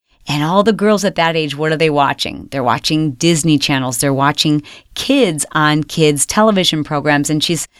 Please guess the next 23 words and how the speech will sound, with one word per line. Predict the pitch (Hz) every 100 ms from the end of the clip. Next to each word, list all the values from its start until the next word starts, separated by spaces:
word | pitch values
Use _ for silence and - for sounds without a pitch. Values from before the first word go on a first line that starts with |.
| _ -
seeing | - 247 233 233
all | 196 208
the | 208
kids | - 202 185
who | - 180
she's | - 165
surrounded | 170 156 175 247 170
by | 147 131 127 196 220 - - 143
going | 180 175 180
on | 156 151 -
auditions | 156 151 277 320 - 196 160 147
and | - 160 147
really | 165 208
wanting | 160 147 160
to | 175
become | 190 - 139 143 143 -
actors | 127 - 160 156
and | 185
actresses | 208 277 190 - 139
at | 135
their | 143
young | 139 139 135
age. | 131 120